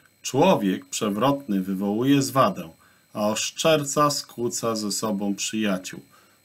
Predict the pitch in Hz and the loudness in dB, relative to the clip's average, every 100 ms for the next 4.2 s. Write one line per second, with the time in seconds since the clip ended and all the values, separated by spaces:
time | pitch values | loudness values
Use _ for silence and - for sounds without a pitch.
0 | - 117 - 120 113 117 - - 123 113 | -8 -6 -2 -2 0 -2 -2 -4 -2 0
1 | 139 - - 180 170 160 139 135 131 - | 0 -2 -4 -2 0 2 2 2 -2 -2
2 | 120 120 117 - 120 113 110 120 110 107 | -4 -4 -4 -4 0 0 0 -2 -2 -2
3 | 98 98 - 98 92 92 110 107 113 92 | -2 -4 -4 -2 -2 -4 -4 -2 0 0
4 | - | -4